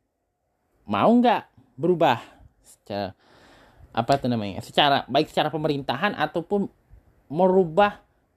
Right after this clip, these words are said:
pendekatan sosial. Kalau ekonomi mungkin bisa aja gitu, menggunakan cara-cara yang dalam tanda kutip resep-resep ala barat lah. Tetapi apakah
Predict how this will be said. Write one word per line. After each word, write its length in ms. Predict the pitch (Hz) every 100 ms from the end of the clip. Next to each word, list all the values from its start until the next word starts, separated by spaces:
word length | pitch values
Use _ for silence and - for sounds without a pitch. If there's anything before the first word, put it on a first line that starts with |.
| -
pendekatan 480 | 196 196 220 214 196
sosial. 480 | 196 190 113 82 - _ _ _ _
Kalau 240 | 147 175 139
ekonomi 560 | 160 180 175 170 214
mungkin 560 | 226 165 165 226 214 190 _ _ _ _ _ _ _ _ 143
bisa 240 | - 135
aja 240 | 185 214
gitu, 240 | 160 123 117
menggunakan 480 | 113 127 127 139 143
cara-cara 560 | 139 127 135 127 131
yang 240 | 123 120 120 _ _ _ -
dalam 240 | 123 139
tanda 240 | 147 147 147
kutip 560 | 143 - 143 160 175 - _
resep-resep 560 | 143 151 160 165 - -
ala 160 | 151 151
barat 400 | 131 151 139 107
lah. 120 | 98 _ _ _ _ _ _ _ _ _ -
Tetapi 560 | - 185 - - 262
apakah 640 | - 208 - 202 - 208